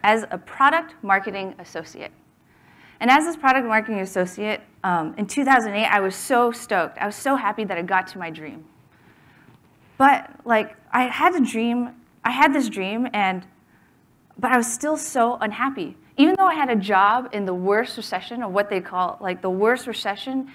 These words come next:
in economic history, in global history, I was still so unhappy. And I'll tell you guys all a secret. I had this lingering feeling that I needed to do something.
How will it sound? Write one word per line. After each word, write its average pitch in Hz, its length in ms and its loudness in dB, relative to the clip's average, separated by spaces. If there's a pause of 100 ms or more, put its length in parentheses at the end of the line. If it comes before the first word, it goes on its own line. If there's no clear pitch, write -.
(120)
in 196 100 -10
economic 196 480 -2
history, 269 460 -4 (440)
in 208 60 -6
global 214 260 0
history, 262 420 -4 (1160)
I 254 60 6
was 277 140 2
still 339 200 -4
so 277 380 0
unhappy. 262 540 -2 (1200)
And 285 120 6
I'll 320 80 4
tell 359 160 4
you 392 100 2
guys 226 400 0
all 214 140 6
a 208 60 2
secret. 143 380 -10 (540)
I - 80 0
had 277 200 4
this 233 120 -2
lingering 269 440 2
feeling 208 480 -6
that 190 100 2
I 196 100 0
needed 202 300 -2
to 185 80 -2
do 170 200 -4
something. - 440 -14